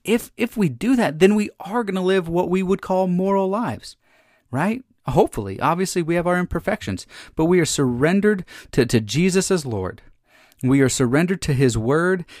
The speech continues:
and empowered by his spirit to walk according to the kingdom. And then our lives are transformed from the inside out. But if we continually push morality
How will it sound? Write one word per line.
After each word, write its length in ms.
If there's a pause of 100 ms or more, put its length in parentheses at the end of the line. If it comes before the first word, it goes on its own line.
(100)
and 140
empowered 800 (260)
by 140
his 220
spirit 460 (240)
to 140
walk 360
according 400
to 80
the 100
kingdom. 460 (260)
And 160
then 100
our 120
lives 280
are 60
transformed 640
from 100
the 120
inside 340
out. 160
But 100
if 140
we 160
continually 560
push 280
morality 680